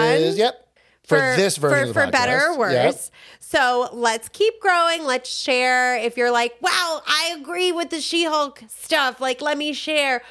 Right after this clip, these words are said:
Speaker 2: Oh, I just watched The Gray Man. Let me share this." Like,
Speaker 1: I fell asleep during The Gray Man.
Speaker 2: I fell asleep during The Gray Man. Or like, "Hey, you guys,"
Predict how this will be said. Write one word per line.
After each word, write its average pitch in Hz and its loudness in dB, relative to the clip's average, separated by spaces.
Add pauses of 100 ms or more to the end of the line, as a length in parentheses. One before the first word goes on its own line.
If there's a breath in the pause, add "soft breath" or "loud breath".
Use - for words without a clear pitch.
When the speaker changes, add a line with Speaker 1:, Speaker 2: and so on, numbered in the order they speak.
(120)
Speaker 2:
Oh, 339 2
I 320 0
just 285 -8
watched 311 -2
The 320 -6
Gray 285 -2
Man. 254 -4
Let 247 -6
me 294 -6
share 277 0
this." 202 -2
Like, 214 -2 (320 soft breath)
Speaker 1:
I 131 0
fell 165 2
asleep 170 -2
during 147 2
The 139 -4
Gray 147 2
Man. 123 0
Speaker 2:
I 277 0
fell 320 0
asleep 359 -2
during 302 -2
The 269 0
Gray 233 0
Man. 185 0 (240 soft breath)
Or 302 4
like, 285 -2
"Hey, 302 0
you 277 -6
guys," 254 0